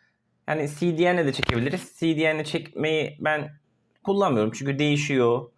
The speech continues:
Bir problem oluyor. Bundan dolayı direkt klasörünü attık, atınca ileride herhangi problem yaşamak için ben direkt klasörünü kullanıyorum. Geldim bunu şöyle buradan aldım.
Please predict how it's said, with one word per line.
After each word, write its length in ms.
Bir 120
problem 360
oluyor. 460
Bundan 320
dolayı 480
direkt 300
klasörünü 480
attık, 340
atınca 720
ileride 440
herhangi 320
problem 440
yaşamak 340
için 320
ben 160
direkt 260
klasörünü 400
kullanıyorum. 580
Geldim 360
bunu 340
şöyle 400
buradan 200
aldım. 420